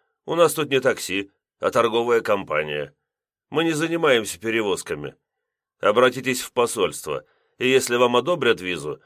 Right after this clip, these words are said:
сможете официально въехать на остров». «Визу рассматривают полгода, и это считается крайне быстро», спокойно выложил свои аргументы Фридрих.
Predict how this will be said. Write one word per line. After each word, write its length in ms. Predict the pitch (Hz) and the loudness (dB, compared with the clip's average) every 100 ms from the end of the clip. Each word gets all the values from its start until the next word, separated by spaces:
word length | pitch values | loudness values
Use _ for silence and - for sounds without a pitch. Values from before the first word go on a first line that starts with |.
| _ - | _ -10
сможете 420 | 185 190 185 147 | -2 0 2 0
официально 540 | 131 120 123 131 117 | -2 -2 0 2 2
въехать 400 | 98 104 110 101 | 0 0 0 -2
на 100 | 90 | -2
остров». 480 | 73 65 - 67 - _ _ _ _ _ _ _ _ _ _ _ - | -4 -6 -8 -10 -12 _ _ _ _ _ _ _ _ _ _ _ -12
«Визу 400 | 101 151 156 127 | -4 -2 0 0
рассматривают 800 | 107 - 101 110 104 98 98 73 | 0 -2 -2 -2 0 -2 -2 -4
полгода, 640 | 98 95 95 101 76 69 _ _ _ _ - | -4 -4 -2 0 -2 -8 _ _ _ _ -2
и 60 | |
это 260 | 113 127 135 | 2 2 0
считается 520 | - 123 123 139 - | -4 -2 0 0 -2
крайне 340 | - 113 113 101 | 0 2 0 -4
быстро», 580 | 85 80 - 76 71 _ _ _ | -6 -8 -8 -10 -10 _ _ _
спокойно 540 | - - 90 117 135 104 | -8 -2 0 2 2 0
выложил 400 | 107 120 107 101 | -2 -2 -2 -4
свои 220 | - 87 | 0 0
аргументы 540 | 82 76 76 92 - | 0 -4 -6 -6 -8
Фридрих. 520 | - 78 69 67 - | -10 -10 -10 -12 -16